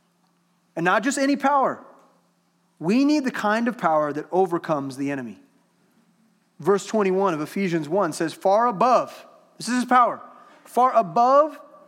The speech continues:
all principality and power and might and dominion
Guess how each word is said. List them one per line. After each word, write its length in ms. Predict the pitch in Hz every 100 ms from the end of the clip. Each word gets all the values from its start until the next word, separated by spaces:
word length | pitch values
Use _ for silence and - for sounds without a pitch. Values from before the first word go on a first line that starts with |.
| -
all 180 | 202
principality 880 | 208 254 214 - - 196 233 294 330 - - - _ _ _ _ _ _
and 180 | 196 196
power 440 | - 220 247 294 320
and 200 | 226 233
might 260 | 220 160 - - _ _ -
and 100 | 175
dominion 520 | 196 247 240 135